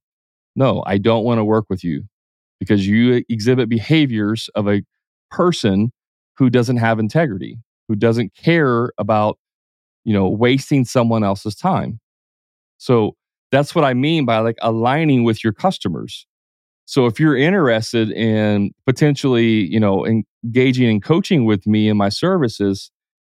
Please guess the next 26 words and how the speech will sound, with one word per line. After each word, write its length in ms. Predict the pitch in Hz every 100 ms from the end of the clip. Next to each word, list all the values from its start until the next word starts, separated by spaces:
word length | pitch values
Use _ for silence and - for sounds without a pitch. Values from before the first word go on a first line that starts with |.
| _ _
and 140 | 104 107
you're 120 | 139
just 140 | 147
gonna 180 | 156 127
stand 360 | - 127 131 123
me 140 | 117
up 180 | 120 127
or 100 | 107
ghost 360 | 90 104 135 -
me, 260 | 165 165 151 _ _
I'm 200 | 110 131
not 180 | 143 139
interested 520 | 139 170 117 101 -
in 100 | 92
you 160 | 92 90
because 380 | 85 98 101 90
you're 200 | 110 123
not 160 | 127
the 60 | 120
type 340 | 110 117 120
of 140 | 107 -
people 280 | 139 120 101
that 100 | 95
I 80 | 95
wanna 240 | 104 98
work 220 | 104 139